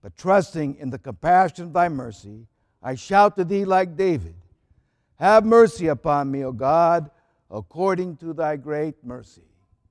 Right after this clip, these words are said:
That's the signal of us stepping <laughs> in to being prepared for Lent. I love this. It's sung just in this very minor, you need to come and hear it.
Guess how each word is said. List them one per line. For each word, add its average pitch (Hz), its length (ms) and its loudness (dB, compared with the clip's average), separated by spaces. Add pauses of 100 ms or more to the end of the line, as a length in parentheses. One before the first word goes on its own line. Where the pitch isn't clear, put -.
(1300)
That's 151 320 -8
the 139 140 -16
signal 120 760 -8 (680)
of 110 180 -20
us 143 180 -10
stepping 175 600 -10
<laughs> - 40 -12
in 170 400 -6 (160)
to 160 160 -16 (100)
being 202 280 -6
prepared 190 600 -4
for 143 140 -14
Lent. 120 280 -18 (1400)
I 120 60 -20
love 131 320 -8
this. - 120 -20 (880)
It's - 160 -18
sung 190 480 -4
just 151 320 -6
in 151 140 -8
this 131 160 -8
very 170 360 -6
minor, 156 480 -8 (840)
you 131 100 -14
need 165 220 -6
to 143 60 -10
come 147 260 -12
and 120 100 -14
hear 139 180 -14
it. 87 120 -20